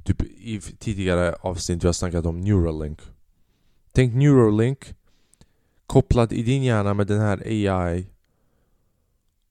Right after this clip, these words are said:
Folk kommer börja dö utan att jag säger till. I'm gonna start killing motherfuckers utan att veta det. Min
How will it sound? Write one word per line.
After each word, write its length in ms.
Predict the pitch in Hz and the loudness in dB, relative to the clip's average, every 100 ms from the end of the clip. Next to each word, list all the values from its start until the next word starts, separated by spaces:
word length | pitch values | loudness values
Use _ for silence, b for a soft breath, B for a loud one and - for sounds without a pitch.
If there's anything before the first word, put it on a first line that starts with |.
| _ _ _ _ _ _ _ _ _ _ _ _ _ _ _ _ _ | _ _ _ _ _ _ _ _ _ _ _ _ _ _ _ _ _
Folk 260 | - 180 208 | 0 2 4
kommer 200 | 202 165 | 8 8
börja 240 | 123 117 | 10 6
dö 280 | 90 131 95 - - | 8 8 6 2 -4
utan 220 | 123 110 | 0 0
att 120 | - | 2
jag 100 | 98 | -2
säger 220 | - 90 | 0 -2
till. 300 | - 101 80 - - - - - - _ - - - - _ _ _ _ _ - | -2 -6 -8 -12 -20 -16 -16 -18 -20 _ -20 -20 -20 -20 _ _ _ _ _ 0
I'm 180 | 175 180 | 2 4
gonna 180 | 151 | 4
start 440 | 139 - 156 - - | 4 2 0 0 -6
killing 340 | - 226 190 | -2 2 4
motherfuckers 640 | 113 90 87 87 - 92 | 2 0 -4 -6 -6 -6
utan 320 | - 160 151 156 | -4 -4 -2 -4
att 160 | 151 | -6
veta 280 | 180 - 80 | -8 -8 -10
det. 120 | - - _ _ _ _ _ _ _ _ - | -12 -16 _ _ _ _ _ _ _ _ -2
Min 260 | 135 196 | 0 2